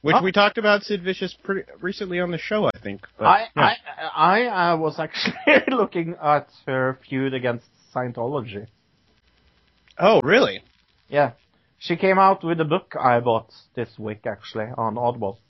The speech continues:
Speaker 2: Oh, talking about Audible, um, we have a sponsorship from there. If you want that <laughs> book,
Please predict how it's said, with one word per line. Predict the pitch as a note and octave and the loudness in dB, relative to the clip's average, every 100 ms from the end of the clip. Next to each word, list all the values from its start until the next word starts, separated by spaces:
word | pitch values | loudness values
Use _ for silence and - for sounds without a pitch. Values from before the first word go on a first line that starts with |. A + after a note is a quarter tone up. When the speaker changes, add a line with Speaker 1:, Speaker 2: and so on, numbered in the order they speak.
| _ _ _ - - B3+ | _ _ _ -20 -18 4
Speaker 2:
Oh, | A3+ C4+ - | 6 6 2
talking | G#3+ C#4+ G#4+ C#4 | 2 4 4 4
about | C#3+ A#2 | 0 0
Audible, | A#2+ A#2 G#2 A2 - _ | -4 -4 -4 -8 -10 _
um, | D#3 E3 E3+ F3 E3+ E3+ E3+ E3+ E3+ G#3 G#3+ | 2 6 8 6 6 4 -2 -8 -18 -20 -12
we | E3+ A#3 | -2 0
have | C#4 | 0
a | E3+ | -8
sponsorship | - D3+ C4 D3 - A2+ - _ _ | -4 -6 -4 -10 -8 -10 -12 _ _
from | A#2 A2+ | -6 -6
there. | G#2 G#2 _ _ _ _ _ _ _ | -8 -14 _ _ _ _ _ _ _
If | D#3 F3 | -8 0
you | F#3 | 4
want | G3+ E4+ - | 4 2 0
that | C3 - - | -2 -2 -2
<laughs> | |
book, | - - | -2 -2